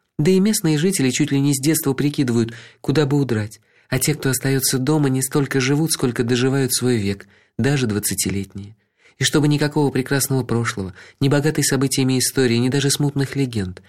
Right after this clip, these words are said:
вообще ничего в таком роде. В городе, где с момента основания не произошло ни единого, самого завалящего чуда, можно творить что угодно. Это все равно, что поливать пустыню. Миг, и не осталось ни следа. И равновесие здесь наверняка сохранится,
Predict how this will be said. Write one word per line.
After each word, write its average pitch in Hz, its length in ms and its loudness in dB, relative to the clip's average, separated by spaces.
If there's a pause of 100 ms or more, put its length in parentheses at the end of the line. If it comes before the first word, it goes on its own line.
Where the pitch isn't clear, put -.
(220)
вообще 165 320 0
ничего 151 340 0
в - 80 -6
таком 101 280 -6
роде. 92 280 -10 (480)
В 113 120 2
городе, 139 320 2
где 117 180 0
с - 80 -2
момента 147 360 0
основания 135 460 0
не 123 120 -2
произошло 127 420 2
ни 139 220 2
единого, 131 640 -2 (240)
самого 139 360 0
завалящего 127 600 0
чуда, 139 360 0 (320)
можно 147 280 2
творить 135 260 -2
что - 220 0
угодно. 98 520 -2 (280)
Это 139 140 0
все 156 160 0
равно, 165 180 2
что 160 180 -2
поливать 139 320 0
пустыню. 98 500 -4 (220)
Миг, 170 260 0 (200)
и 143 80 0
не 143 100 2
осталось 135 380 -2
ни 95 80 -6
следа. 87 380 -8 (400)
И 156 80 4
равновесие 156 520 2
здесь 127 220 0
наверняка 139 380 0
сохранится, 143 600 0